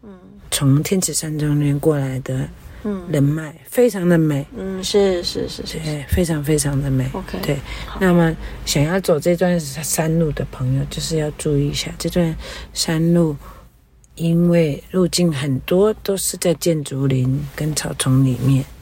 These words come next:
Speaker 1: 嗯，所以要把方向看好。
Speaker 2: 如果你没有，
Speaker 1: 把路认好。
Speaker 2: 没有很丰富的登山经验，
Speaker 1: 嗯。
Speaker 2: 最好找有走过的人带你们走。
Speaker 1: 是。
Speaker 2: 这是最重要的。
Speaker 1: 最重要的。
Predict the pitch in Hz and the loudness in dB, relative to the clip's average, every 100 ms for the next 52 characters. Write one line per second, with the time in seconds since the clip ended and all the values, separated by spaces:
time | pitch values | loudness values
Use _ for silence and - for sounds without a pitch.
0 | - 208 208 208 _ _ - - 214 202 | -8 -6 -8 -14 _ _ -12 -2 0 2
1 | 202 196 202 185 175 190 202 202 196 196 | 2 2 0 -2 -2 -2 0 0 -2 -2
2 | 190 - - 165 196 220 196 151 127 - | -2 -4 -10 -2 2 4 4 0 -8 -10
3 | 196 196 - 226 233 190 175 - - - | -4 0 2 4 2 0 -4 -4 -6 -2
4 | 165 185 180 156 143 131 131 131 170 175 | 4 4 4 2 -2 0 0 2 2 2
5 | 175 151 139 156 151 151 147 143 143 147 | 2 0 0 0 0 0 -4 -2 2 4
6 | 143 139 - - - 190 185 - _ _ | 4 2 -2 -20 -18 -18 -18 -20 _ _
7 | _ _ _ - - 170 139 143 135 147 | _ _ _ -16 -2 -2 0 -2 -4 -6
8 | 143 143 151 143 147 - 185 147 143 139 | -2 2 2 0 -4 0 2 0 -4 -8
9 | 143 180 160 127 127 135 - 160 - _ | -2 2 2 0 -2 -6 -8 -10 -14 _
10 | - 240 202 - - - 180 175 - 147 | -8 0 0 -2 -4 -2 0 0 0 0
11 | - 139 131 127 190 196 185 180 180 - | 0 -4 -2 0 0 0 -2 -2 -4 -6